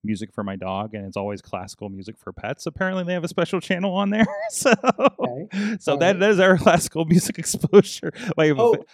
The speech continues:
Speaker 1: I have a very,
Speaker 2: hopefully
Speaker 1: I have a very cultured Chihuahua. Okay. <laughs>
Speaker 2: hopefully there are no dog whistles in the orchestra. That's
Speaker 1: Exactly.
Speaker 2: driving crazy.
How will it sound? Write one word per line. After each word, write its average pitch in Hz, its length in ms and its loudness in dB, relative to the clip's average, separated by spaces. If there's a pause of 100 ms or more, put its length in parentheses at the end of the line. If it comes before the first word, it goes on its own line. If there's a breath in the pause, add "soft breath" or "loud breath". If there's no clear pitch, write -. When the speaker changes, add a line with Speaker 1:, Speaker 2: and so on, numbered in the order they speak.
Speaker 1:
I 208 60 0
have 247 80 2
a 233 80 6
very, 170 400 6
Speaker 2:
hopefully 196 300 2
Speaker 1:
I 160 80 4
have 180 100 2
a 175 80 2
very 160 300 4
cultured 127 460 -6
Chihuahua. 90 460 -6 (180)
Okay. 107 360 -4 (420 soft breath)
<laughs> - 160 -6
Speaker 2:
hopefully 214 320 2
there 180 240 0
are 175 100 2
no 170 220 -2
dog 156 340 -4
whistles 135 400 -10
in 139 200 -2
the 127 80 -2
orchestra. 208 400 4
That's - 260 -4
Speaker 1:
Exactly. - 80 -10 (140)
Speaker 2:
driving 123 260 -10
crazy. 110 400 -14